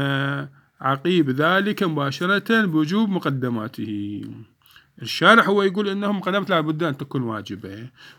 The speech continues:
ولكن هذا سيقول، يرد السيد الخوئي، يقول: "هذا تحصيل حاصل،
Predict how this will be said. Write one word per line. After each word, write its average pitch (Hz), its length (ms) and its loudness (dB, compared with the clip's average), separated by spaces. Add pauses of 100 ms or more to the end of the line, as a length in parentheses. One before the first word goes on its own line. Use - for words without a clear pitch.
ولكن 147 320 0
هذا 156 460 0
سيقول، 151 380 -2 (440)
يرد 139 400 -4
السيد 113 220 -6
الخوئي، 160 600 -4 (300)
يقول: 131 120 0
"هذا 135 80 2
تحصيل 123 440 -6
حاصل، 151 560 -4